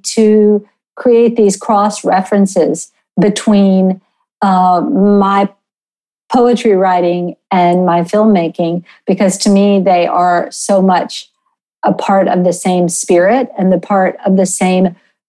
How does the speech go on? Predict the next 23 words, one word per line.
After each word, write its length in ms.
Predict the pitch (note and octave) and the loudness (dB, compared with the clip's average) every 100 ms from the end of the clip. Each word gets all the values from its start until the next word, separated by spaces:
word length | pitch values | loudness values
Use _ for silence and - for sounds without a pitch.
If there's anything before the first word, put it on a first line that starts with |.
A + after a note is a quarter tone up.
| _ _ _ - | _ _ _ -2
impulse 480 | A3 A#3 G3+ F3 - | 2 2 2 -2 -4
to 200 | - F3 | -6 -2
grapple 500 | F3 E3+ F3+ G#3 F3 | 0 0 0 0 0
with 140 | E3+ | 0
something 500 | - F3 E3 F3 F3 | -4 -6 -2 -2 2
that 140 | E3+ | 0
I 140 | E3+ E3+ | 0 0
don't 300 | F3 E3+ - | 0 -2 -2
understand. 840 | E3+ E3 - - F3+ E3+ D#3 - _ _ - - G#3+ | 0 0 -2 -2 0 0 -2 -6 _ _ -20 -6 0
And 140 | G#3 | 2
I 100 | G3+ | 0
think 480 | G3+ - C4+ B3+ - _ _ _ F#3+ | -2 0 2 2 -2 _ _ _ -2
that 760 | G#3 G3 F#3 F3+ - - - _ _ _ _ _ _ _ _ _ _ G#3+ | 0 2 0 0 -2 -8 -14 _ _ _ _ _ _ _ _ _ _ 0
both 400 | A#3 A#3 D4 C#4+ | 2 2 0 -4
of 160 | G#3+ | -2
the, 240 | F#3+ F3+ - | 0 -2 -2
this, 320 | G3+ G3+ G3 | 0 0 -2
the 160 | - F#3+ | -2 -4
poem, 540 | - C#4+ E4 F#3+ G#3+ - - - | -2 0 2 2 0 -2 -14 -4
which 240 | A3 A3 | -2 0
is 380 | A3 G3+ F#3 - _ _ _ - | 2 0 -2 -12 _ _ _ 0
an 120 | G#3 | 2
address 680 | F#3+ F#3 G#3 A3+ A3 - | 2 2 2 0 -2 -10